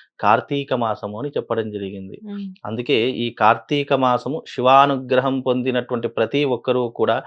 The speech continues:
Speaker 1: కైలాసంలో తమకంటూ ఒక, ఆ, సపరేట్ ప్లేస్‌ని రిజిస్ట్రేషన్ చేసుకున్నటువంటి పుణ్య ఫలితం దక్కుతుంది. ఏ రకంగా ఒక ప్లేస్ రిజిస్ట్రేషన్ చేసుకుంటే అది మనది అని మనకు ఒక హక్కు ఉంటుందో, కార్తీక మాసంలో పరమశివుడి యొక్క సాన్నిధ్యంలో అతని పాదాల చెంత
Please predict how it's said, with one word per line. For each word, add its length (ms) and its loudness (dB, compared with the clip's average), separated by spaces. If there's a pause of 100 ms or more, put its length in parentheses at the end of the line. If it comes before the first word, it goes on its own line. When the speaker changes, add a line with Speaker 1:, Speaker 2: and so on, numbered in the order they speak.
(280)
Speaker 1:
కైలాసంలో 720 6
తమకంటూ 540 2
ఒక, 200 2 (360)
ఆ, 200 4
సపరేట్ 600 6
ప్లేస్‌ని 320 6
రిజిస్ట్రేషన్ 640 0
చేసుకున్నటువంటి 600 -2
పుణ్య 300 2
ఫలితం 400 0
దక్కుతుంది. 420 -4 (340)
ఏ 80 2
రకంగా 400 6
ఒక 240 2
ప్లేస్ 240 2
రిజిస్ట్రేషన్ 540 0
చేసుకుంటే 280 0
అది 120 4
మనది 500 4
అని 100 0
మనకు 280 0
ఒక 100 -4
హక్కు 320 2
ఉంటుందో, 460 2 (320)
కార్తీక 520 6
మాసంలో 640 4
పరమశివుడి 640 4
యొక్క 240 6
సాన్నిధ్యంలో 840 4
అతని 320 2
పాదాల 640 10
చెంత 320 6